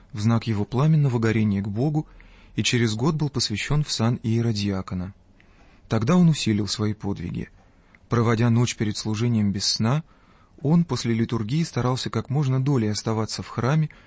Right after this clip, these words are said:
убирая по послушанию алтарь и ризницу. Он жалел, что не может, подобно бесплотным силам, без сна непрерывно служить Богу. Однажды, в Страстной четверг, после малого входа,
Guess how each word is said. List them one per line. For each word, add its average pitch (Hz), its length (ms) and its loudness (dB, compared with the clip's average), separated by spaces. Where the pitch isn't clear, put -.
убирая 123 400 0
по 117 100 -6
послушанию 139 720 -4
алтарь 113 460 -4
и 143 100 -2
ризницу. 104 640 -4
Он 127 140 2
жалел, 139 300 2
что 127 200 -2
не 120 100 2
может, 131 320 0
подобно 113 400 0
бесплотным 110 520 0
силам, 135 440 -2
без 101 240 0
сна 123 320 2
непрерывно 131 580 0
служить 107 380 -4
Богу. 107 420 -4
Однажды, 117 540 2
в - 60 -8
Страстной 117 400 -2
четверг, 117 540 -2
после 107 260 -2
малого 110 380 2
входа, 123 500 -2